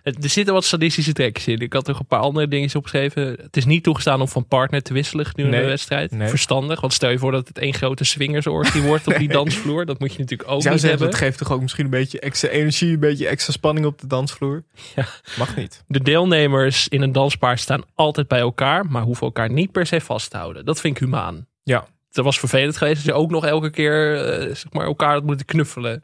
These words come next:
Speaker 2: Nee, dat hoeft niet.
Speaker 1: Dat hoeft er gelukkig ook
Speaker 2: Nee,
Speaker 1: niet.
Speaker 2: daar
Speaker 1: Dus
Speaker 2: laat John de Mol zijn menselijke gezicht
Speaker 1: Nee,
Speaker 2: zien.
Speaker 1: <laughs> precies.
Speaker 2: Doping mag ook niet. En bij onsportief, eh, gedrag word je gekwalificeerd. Ik dacht wel, wat valt daar dan onder?
Speaker 1: Ja.
Speaker 2: <laughs> Onder onsportief gedrag?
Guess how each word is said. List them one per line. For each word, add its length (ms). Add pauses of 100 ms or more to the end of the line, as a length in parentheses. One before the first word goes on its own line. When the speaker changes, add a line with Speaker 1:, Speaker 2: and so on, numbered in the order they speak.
Speaker 2:
Nee, 260 (100)
dat 140
hoeft 220
niet. 100
Speaker 1:
Dat 140
hoeft 220
er 60
gelukkig 260
ook 60
Speaker 2:
Nee, 80
Speaker 1:
niet. 100
Speaker 2:
daar 120
Speaker 1:
Dus 60
Speaker 2:
laat 160
John 160
de 60
Mol 180
zijn 140
menselijke 400
gezicht 240
Speaker 1:
Nee, 80 (220)
Speaker 2:
zien. 120
Speaker 1:
<laughs> 80
precies. 580 (480)
Speaker 2:
Doping 480
mag 200
ook 120
niet. 320 (120)
En 160
bij 260
onsportief, 760
eh, 260
gedrag 460
word 160
je 100
gekwalificeerd. 840 (100)
Ik 100
dacht 180
wel, 240 (140)
wat 180
valt 220
daar 120
dan 180
onder? 400
Speaker 1:
Ja. 240
Speaker 2:
<laughs> 120
Onder 120
onsportief 560
gedrag? 540